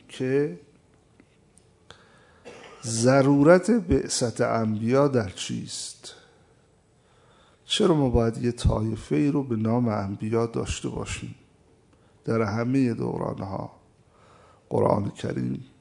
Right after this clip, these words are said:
در سوره مبارکه غافر آیه هفتاد و هشت بیانش اینه: "ولقد ارسلنا رسلنا من قبلک منهم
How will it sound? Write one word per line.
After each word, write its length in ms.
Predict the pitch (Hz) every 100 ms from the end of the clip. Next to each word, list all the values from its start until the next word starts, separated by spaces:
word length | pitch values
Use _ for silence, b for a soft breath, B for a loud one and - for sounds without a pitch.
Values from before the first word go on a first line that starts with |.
| _ b b b b b -
در 160 | - 92
سوره 400 | - 127 113 120
مبارکه 760 | 101 117 62 - 107 - 107
غافر 540 | - 107 101 - 110 107
آیه 220 | 104 98
هفتاد 480 | 98 - - 113 -
و 40 |
هشت 600 | - 127 131 123 - - - b b b b b _ -
بیانش 760 | 120 117 120 135 127 135 - -
اینه: 340 | 151 98 87 - _ _ b b b b b _
"ولقد 380 | - 139 147 151
ارسلنا 760 | 131 117 110 - 135 139 135 135
رسلنا 720 | 117 110 - 127 127 107 104
من 200 | 95 92 -
قبلک 480 | 113 127 127 110 - 98 101
منهم 500 | 131 120 117 107